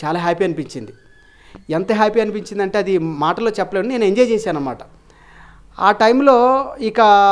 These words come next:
నా మ్యారేజ్కి, ఆ, సంబంధాలు చూడడం మొదలేశారు. ఆ తర్వాత మా మిస్సెస్ లేఖన మీకు చూపిస్తాను. ఆమె తర్వాత వాళ్ళ ఫ్యామిలీ, నాకు ఇద్దరు మరదళ్ళు,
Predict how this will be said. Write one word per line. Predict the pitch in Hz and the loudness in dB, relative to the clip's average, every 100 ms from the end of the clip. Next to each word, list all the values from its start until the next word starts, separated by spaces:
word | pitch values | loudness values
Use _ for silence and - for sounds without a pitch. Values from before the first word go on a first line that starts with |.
| 196 190 - - - | 4 0 -6 -16 -8
నా | 180 185 175 | -2 2 2
మ్యారేజ్కి, | 175 190 208 214 208 226 202 196 202 - - - | 4 4 4 2 0 -2 0 0 -2 -8 -20 -6
ఆ, | 170 | -4
సంబంధాలు | 170 180 190 202 196 196 | -2 0 0 0 -2 -2
చూడడం | 180 190 | -2 0
మొదలేశారు. | 180 180 180 190 185 240 233 | -2 -2 -4 -2 -2 -2 -2
ఆ | 185 | -2
తర్వాత | 165 170 170 175 175 | 0 0 0 0 0
మా | 208 180 160 | 2 2 0
మిస్సెస్ | 156 160 160 170 156 | -2 -4 -4 -8 -4
లేఖన | 147 156 170 165 127 - | -4 -4 -6 -6 -8 -12
మీకు | 151 143 139 165 | -10 -10 -8 -8
చూపిస్తాను. | 151 165 180 160 - - - - - _ _ _ - | -8 -2 0 0 -6 -18 -20 -20 -20 _ _ _ -10
ఆమె | 180 190 202 202 233 - _ 175 | -4 -2 0 -2 -4 -10 _ -4
తర్వాత | 175 185 185 | 0 0 2
వాళ్ళ | 180 175 165 165 | 2 2 0 -2
ఫ్యామిలీ, | 160 165 180 175 185 - - _ _ _ - | -2 -2 0 -2 -4 -6 -20 _ _ _ -8
నాకు | 165 165 | -8 -6
ఇద్దరు | 160 165 | -2 0
మరదళ్ళు, | 160 160 165 170 170 170 | 0 0 0 0 0 -2